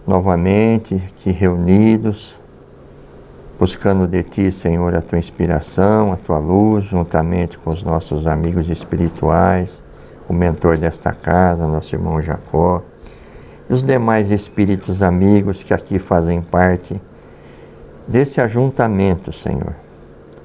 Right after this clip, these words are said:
Querido Mestre, agradecemos, Senhor, pela saúde que tem nos dado, a força, o ânimo, a disposição.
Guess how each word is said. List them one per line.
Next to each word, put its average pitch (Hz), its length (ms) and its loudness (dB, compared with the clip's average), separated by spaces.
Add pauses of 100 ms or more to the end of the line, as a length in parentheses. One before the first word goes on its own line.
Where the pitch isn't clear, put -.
(140)
Querido 85 340 2
Mestre, 95 520 0
agradecemos, 85 880 -2
Senhor, 101 520 2 (840)
pela 87 220 -2
saúde 90 580 0
que 82 200 -4
tem 85 200 -2
nos 80 160 -4
dado, 87 400 0
a 82 60 -4
força, 98 640 0
o 82 160 -2
ânimo, 101 320 2
a 90 40 -4
disposição. 87 960 -4